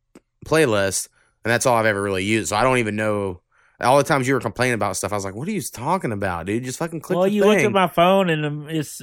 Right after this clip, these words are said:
Speaker 2: my
Speaker 1: And then when
Speaker 2: Android set up different or something.
Speaker 1: Right. And then I looked at your phone and I was like, "Oh, I guess some stuff is different." And then you were like, "Oh, yeah, I can't just single stuff out." And I was like, "Oh, I didn't know how Spotify really worked, I
Speaker 2: Well,
Speaker 1: guess."
Speaker 2: like that clip you sent to me, it just had the Big Ol' Round Titty song. It would play, like,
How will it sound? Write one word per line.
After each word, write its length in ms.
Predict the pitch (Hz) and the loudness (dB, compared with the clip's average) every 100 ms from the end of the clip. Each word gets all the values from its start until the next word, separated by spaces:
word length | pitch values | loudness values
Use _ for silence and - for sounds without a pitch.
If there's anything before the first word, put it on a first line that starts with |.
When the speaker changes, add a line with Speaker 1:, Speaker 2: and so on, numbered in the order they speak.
| - | -12
Speaker 2:
my 140 | 151 | 0
Speaker 1:
And 80 | 147 | 4
then 80 | 160 | 6
when 140 | 165 | 6
Speaker 2:
Android 320 | 175 170 165 139 | 4 4 4 2
set 220 | 156 151 | 2 2
up 140 | 143 | 2
different 400 | 131 135 - 127 | 0 -4 -2 -6
or 80 | 123 | -6
something. 360 | 117 131 131 - | -6 -8 -10 -2
Speaker 1:
Right. 180 | 127 123 | 2 4
And 80 | 131 | 4
then 80 | 151 | 4
I 80 | 143 | 4
looked 200 | 147 151 | 4 2
at 80 | 131 | 0
your 160 | 127 | 0
phone 160 | 139 131 | 0 0
and 80 | 123 | 0
I 40 | |
was 80 | 113 | 0
like, 160 | 107 | -2
"Oh, 100 | 117 | -2
I 80 | 110 | 0
guess 180 | 113 117 | 0 -2
some 160 | 117 104 | -4 -2
stuff 260 | 110 98 | -2 -2
is 160 | 110 104 | -4 -2
different." 480 | 104 101 107 107 98 | -4 -4 -4 -2 -2
And 80 | 101 | -4
then 180 | 104 | -2
you 120 | 104 104 | -2 -4
were 100 | 101 | -2
like, 280 | 95 95 | -4 -2
"Oh, 80 | 123 | 0
yeah, 200 | 143 151 | 2 4
I 60 | 131 | 2
can't 320 | - 147 120 | 0 -2 -2
just 180 | 127 - | -4 -4
single 300 | 120 127 123 | -2 -2 -4
stuff 340 | - 123 117 | -2 -2 -2
out." 200 | 101 113 | -6 -4
And 80 | 104 | -4
I 20 | |
was 80 | 98 | -6
like, 140 | 101 104 | -4 0
"Oh, 280 | 151 131 95 | 0 2 0
I 100 | 127 | 0
didn't 220 | 165 95 | -2 -2
know 120 | 123 | -4
how 140 | 123 | -4
Spotify 520 | 120 - 127 135 139 131 | -4 -4 -4 -2 -4 -2
really 200 | 135 135 | -2 -2
worked, 320 | 123 156 143 | 0 -2 -2
I 60 | 104 | 0
Speaker 2:
Well, 200 | 214 240 | 2 4
Speaker 1:
guess." 40 | |
Speaker 2:
like 180 | 226 220 | 4 4
that 220 | 208 170 | 2 0
clip 380 | - 196 220 - | 0 4 4 2
you 140 | 202 | -4
sent 260 | 165 202 190 | -2 -2 -2
to 80 | 196 | -2
me, 220 | 190 185 | -2 -2
it 20 | |
just 240 | 160 180 180 | -2 -4 0
had 180 | 175 | -2
the 60 | 156 | 0
Big 180 | 160 170 | -2 0
Ol' 120 | 165 | 0
Round 240 | 165 156 | 0 -2
Titty 240 | 147 202 208 | -2 -2 -2
song. 340 | - 147 160 | 0 0 0
It 100 | 160 | -2
would 160 | 151 143 | -2 -2
play, 220 | 160 156 | 0 2
like, 400 | 151 143 131 | 2 2 2